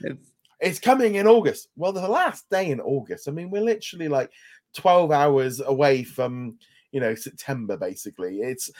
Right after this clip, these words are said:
Speaker 2: and they're doing it with Willow. They, they, they did it with, uh, Moon Knight. They've been doing, they did it with the Book of Boba Fett. It's like a, it's coming earlier than you think, but not really. We're just, like, s-, it's just, yeah, a bit of an odd one, that one.
Speaker 1: Well, I think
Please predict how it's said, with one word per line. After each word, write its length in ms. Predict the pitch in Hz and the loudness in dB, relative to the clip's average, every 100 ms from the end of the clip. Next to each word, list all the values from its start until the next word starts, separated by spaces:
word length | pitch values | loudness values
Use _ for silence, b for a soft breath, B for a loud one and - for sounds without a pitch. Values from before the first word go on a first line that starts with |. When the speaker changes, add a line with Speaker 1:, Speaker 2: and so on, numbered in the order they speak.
| B | B
Speaker 2:
and 100 | - | -2
they're 80 | 160 | 0
doing 200 | 165 165 | 0 -2
it 100 | 165 | 0
with 120 | 135 | -2
Willow. 400 | 120 190 190 180 | 2 4 6 6
They, 100 | 175 | 4
they, 220 | 160 151 143 | 0 0 0
they 200 | 139 143 | 2 0
did 220 | 151 147 | 2 0
it 160 | 127 | 0
with, 340 | 117 123 123 123 b b - | -4 -6 -6 -8 b b -2
uh, 160 | 107 | 0
Moon 380 | 117 139 185 180 | 0 -4 -4 -4
Knight. 260 | 165 151 139 | 0 0 0
They've 160 | 151 | -4
been 160 | 156 151 | -4 -2
doing, 180 | 143 139 | 0 0
they 100 | 139 | -2
did 160 | 135 139 | -2 -2
it 100 | 135 | -4
with 160 | 120 | -8
the 80 | 117 | -10
Book 220 | 107 135 | -10 -10
of 100 | 117 | -8
Boba 260 | - 160 156 | -4 -2 -2
Fett. 300 | 151 147 135 B B B B _ _ - | 0 2 2 B B B B _ _ -6
It's 100 | 170 | -2
like 120 | 147 | -2
a, 100 | 123 b _ - | -2 b _ -12
it's 140 | 160 | -2
coming 300 | - 214 208 | 4 6 6
earlier 300 | 220 254 247 | 6 4 2
than 140 | 240 | 2
you 80 | 240 | 0
think, 420 | 233 277 160 - - | 0 0 -2 -12 -20
but 100 | _ 127 | _ -14
not 220 | 208 349 | -14 -12
really. 320 | - 131 151 | -12 -8 -8
We're 100 | 135 | -8
just, 260 | 127 139 - - | -10 -14 -14 -6
like, 140 | 98 | -6
s-, 220 | - - - 131 135 | -6 -18 -18 -20 -18
it's 160 | 117 123 | -18 -14
just, 240 | - 135 - | -14 -16 -12
yeah, 160 | 127 - | -6 -6
a 40 | |
bit 120 | - | -6
of 60 | 160 | -8
an 80 | 120 | -4
odd 180 | - 104 | -4 -4
one, 140 | 78 80 | -4 -10
that 100 | - | -12
one. 140 | - _ _ _ | -20 _ _ _
Speaker 1:
Well, 160 | 131 | 0
I 100 | 120 | 0
think 260 | 117 127 117 | 0 -4 -8